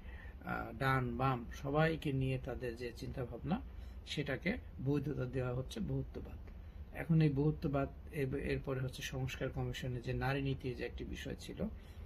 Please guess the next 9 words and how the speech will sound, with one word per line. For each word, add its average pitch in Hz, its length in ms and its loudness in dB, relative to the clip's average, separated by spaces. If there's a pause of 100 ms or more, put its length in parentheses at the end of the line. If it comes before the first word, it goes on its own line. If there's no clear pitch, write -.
(120)
এটা 151 220 2
যখন 131 320 2
এসেছে 123 380 -4
এবং 131 360 0
এই 127 80 2
নারী 135 280 4
নীতি 160 240 4
বাস্তবায়নের 131 720 0
যে 131 140 -2